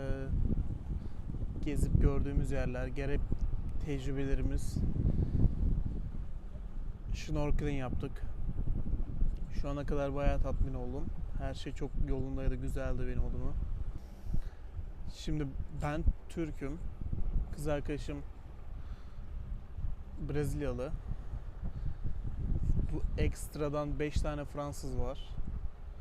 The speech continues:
Ve, e, bir Avustralya, iki, iki Avustralyalı, bir Kanadalı, bir de Samoalı var.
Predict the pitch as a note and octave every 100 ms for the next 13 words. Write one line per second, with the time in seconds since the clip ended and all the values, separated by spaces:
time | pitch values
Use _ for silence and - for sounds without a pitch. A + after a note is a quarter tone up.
0 | - - - - - D3 D3 C#3+ - -
1 | - - - - - - - - C#3+ C#3+
2 | C#3 C#3 D3+ C#3+ C#3+ - D#3+ C#3+ C#3 -
3 | C#3 - F3 D3+ - - - D#3 - F3+
4 | D#3+ - - C#3+ C3+ C3+ D3+ D#3 D#3+ D#3
5 | - D3+ D3 C3+ C3 F3+ G#3 - - D3
6 | E3 E3 F#3 - D3 C3+ B2 B2+ D#3+ -